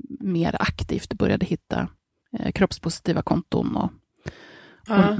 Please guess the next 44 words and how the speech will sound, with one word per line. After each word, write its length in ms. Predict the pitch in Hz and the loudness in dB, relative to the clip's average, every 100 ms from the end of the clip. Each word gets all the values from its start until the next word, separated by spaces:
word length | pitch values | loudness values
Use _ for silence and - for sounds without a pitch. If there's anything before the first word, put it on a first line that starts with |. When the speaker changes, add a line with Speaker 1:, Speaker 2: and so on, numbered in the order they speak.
| - | 4
Speaker 1:
lärde 320 | 202 190 185 | 6 6 6
mig 120 | 190 | 6
om 100 | 185 | 8
rörelsen 500 | 180 170 170 175 - | 10 10 8 6 2
i 40 | 180 | 0
stort. 400 | - - - - - _ _ _ _ _ _ _ _ | 2 0 -2 -14 -18 _ _ _ _ _ _ _ _
Speaker 2:
Blev 300 | 202 208 233 | -8 0 4
det 80 | 262 | 6
någonting 360 | 285 254 240 220 | 6 6 6 6
som 320 | 214 208 202 | 8 6 6
du 440 | 196 185 185 180 | 4 4 6 6
aktivt 500 | 175 196 - 202 - | 4 2 2 2 2
sökte 360 | - 202 202 240 | 2 2 4 2
upp 320 | 349 - - | 2 0 -2
då 200 | - 95 | 0 0
för 220 | - 165 | 0 0
att 200 | 135 160 | 0 -2
du 420 | - 151 139 135 294 240 - | -2 0 0 -4 -8 -18 -4
ville 440 | 208 196 190 202 214 | 2 2 2 2 4
ha 320 | 202 156 156 | 6 4 4
något 320 | - 160 - | -2 -8 -4
verktyg 500 | 147 139 - - - | -2 -2 -6 -10 -10
för 120 | - | -4
att 100 | 165 | -2
hantera 480 | 165 170 - 202 - | 0 -2 0 0 0
det 80 | 143 | -2
här 140 | 151 | -4
som 220 | - - - | -4 -4 -4
du 80 | |
kände? 440 | 147 147 143 135 139 _ _ _ _ - 254 | -4 -4 -4 -4 -6 _ _ _ _ -6 -2
Speaker 1:
Eh, 100 | 240 - | -2 6
inte 240 | 285 381 | 8 8
först, 580 | - - 381 - - - | 4 4 4 4 -4 -4
tror 280 | - 277 240 | 6 8 10
jag. 60 | |
Inte 160 | 262 269 | 8 8
vad 80 | 294 | 8
jag 80 | |
kan 160 | 320 285 | 10 12
minnas 420 | 311 240 220 - | 12 12 8 8
i 40 | 311 | 10
alla 160 | 285 | 10
fall. 260 | - 165 175 | 8 6 8
Jag, 240 | 214 202 | 6 4